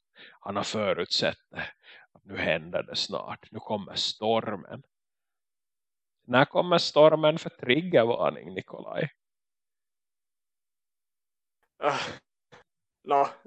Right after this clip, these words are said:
Speaker 2: när den än kommer så är det inte en dag för tid.
Speaker 1: Tänk, tänk de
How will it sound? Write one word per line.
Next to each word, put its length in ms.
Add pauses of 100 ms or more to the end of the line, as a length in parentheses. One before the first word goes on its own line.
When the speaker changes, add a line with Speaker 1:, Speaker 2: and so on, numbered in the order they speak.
(260)
Speaker 2:
när 260
den 140
än 160
kommer 380
så 160
är 100
det 140
inte 320
en 100
dag 280
för 100
tid. 340 (640)
Speaker 1:
Tänk, 220 (340)
tänk 280
de 100